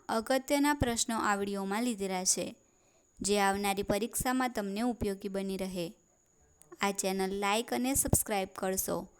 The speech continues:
જેથી દરેક વીડિયો તમારા સુધી પહોંચી શકે.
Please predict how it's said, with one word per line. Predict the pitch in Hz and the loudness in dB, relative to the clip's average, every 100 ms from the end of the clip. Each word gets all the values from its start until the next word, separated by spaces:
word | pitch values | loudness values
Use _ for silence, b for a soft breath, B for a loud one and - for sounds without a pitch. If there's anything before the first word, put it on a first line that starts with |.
| b b b b | b b b b
જેથી | 208 202 202 | -4 -2 -2
દરેક | 202 208 220 233 | -2 0 0 -2
વીડિયો | 254 262 | 2 2
તમારા | 262 208 196 196 | 2 0 0 0
સુધી | 196 196 190 233 | 0 0 -2 -4
પહોંચી | 247 214 196 202 | -2 -2 -2 -4
શકે. | 196 185 - 170 | -4 -4 -8 -12